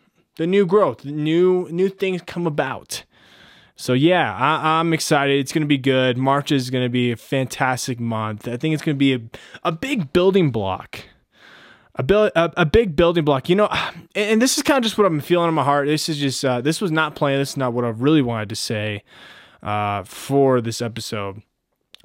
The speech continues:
But I feel like March is gonna be a big, significant time for,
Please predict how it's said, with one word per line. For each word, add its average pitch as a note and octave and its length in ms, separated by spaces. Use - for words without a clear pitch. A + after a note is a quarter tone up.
But E3+ 480
I E3+ 140
feel G3+ 300
like F3+ 440
March D#3+ 520
is D3 100
gonna D3 200
be C3+ 580
a C3 180
big, D#3+ 720
significant D#3+ 1080
time C3+ 440
for, A#2 600